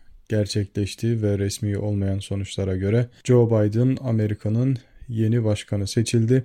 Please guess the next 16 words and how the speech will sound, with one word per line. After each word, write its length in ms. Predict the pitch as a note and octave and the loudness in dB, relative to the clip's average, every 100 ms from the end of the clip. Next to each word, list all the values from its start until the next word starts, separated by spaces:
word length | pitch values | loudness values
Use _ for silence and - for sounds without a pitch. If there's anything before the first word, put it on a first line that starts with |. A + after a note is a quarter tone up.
| - | 2
Madalyonun 600 | B2 A#2 A2 A2 G#2+ G#2+ | 4 4 4 2 2 4
diğer 180 | A2 | 4
yüzünde 580 | G#2 G2+ G2 G2+ G2 G2 | 4 0 -2 -2 0 0
de 240 | A#2+ B2 A2 - - - | 2 2 0 -8 -8 -2
Donald 240 | A2 G2+ | 0 -2
Trump 400 | - A#2 B2 B2 - | -2 0 0 -2 -8
Amerika 480 | - A2 G#2 G2+ G#2 | -2 0 0 0 -2
başkanlık 480 | G2+ - G#2+ G2+ G2+ | -2 -2 -4 -4 -4
seçimini 440 | - - G2+ G2+ | -6 -6 -6 -8
kaybetti. 680 | - A#2 A#2 G#2+ - B2+ B2 - - | -2 2 4 2 0 0 0 -2 -4
Uzun 320 | A2+ A#2+ A#2 | 0 2 2
süreden 480 | - G#2+ G#2 A2 A2 | 0 -2 0 0 0
sonra 500 | - G2+ G2+ B2 B2+ _ | -2 -2 0 0 -2 _
ikinci 500 | - - A#2+ A#2 B2 | -8 0 2 2 2
dönemine 560 | A2+ G#2+ G#2 G2+ G#2 G2+ | 2 2 2 0 0 -2
seçilemeyen 880 | - - G#2+ - A2 G#2+ G2+ A2 A#2+ | -8 -4 -2 0 0 2 0 0 -2